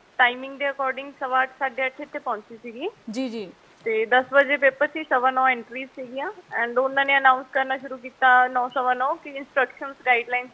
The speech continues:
Speaker 1: ਜੋ ਵੀ ਨੇ ਕਿ ਤੁਸੀਂ ਕੀ ਵੀਅਰ ਕਰ ਸਕਦੇ ਹੋ, ਕਿਵੇਂ ਦੇ,
Speaker 2: ਹਮ, ਹਮ।
Speaker 1: ਜੋ ਤੁਸੀਂ ਅੰਦਰ ਕੈਰੀ ਕਰ ਸਕਦੇ ਹੋ,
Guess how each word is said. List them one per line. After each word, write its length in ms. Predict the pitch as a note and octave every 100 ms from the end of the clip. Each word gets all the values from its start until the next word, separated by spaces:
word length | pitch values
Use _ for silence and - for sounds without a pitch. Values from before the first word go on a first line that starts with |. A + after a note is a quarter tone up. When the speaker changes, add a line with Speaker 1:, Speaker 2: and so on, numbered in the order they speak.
| -
Speaker 1:
ਜੋ 140 | B3
ਵੀ 140 | A3+ A#3+
ਨੇ 120 | A#3+
ਕਿ 140 | A#3
ਤੁਸੀਂ 260 | C4 B3+ C4
ਕੀ 140 | B3+
ਵੀਅਰ 260 | B3 B3 A#3+
ਕਰ 160 | B3 A#3
ਸਕਦੇ 380 | B3 A#3 A#3
ਹੋ, 120 | A#3 B3
ਕਿਵੇਂ 300 | C4+ A#3+ A3+
ਦੇ, 180 | A#3
Speaker 2:
ਹਮ, 580 | C#4 - _ _ _ B3+
ਹਮ। 40 | B3+
Speaker 1:
ਜੋ 260 | C#4+ C#4
ਤੁਸੀਂ 240 | C4+ C#4+ C4+
ਅੰਦਰ 200 | B3+ -
ਕੈਰੀ 260 | C4 A#3
ਕਰ 160 | A#3+ A3
ਸਕਦੇ 320 | A3 A#3+
ਹੋ, 60 | A3+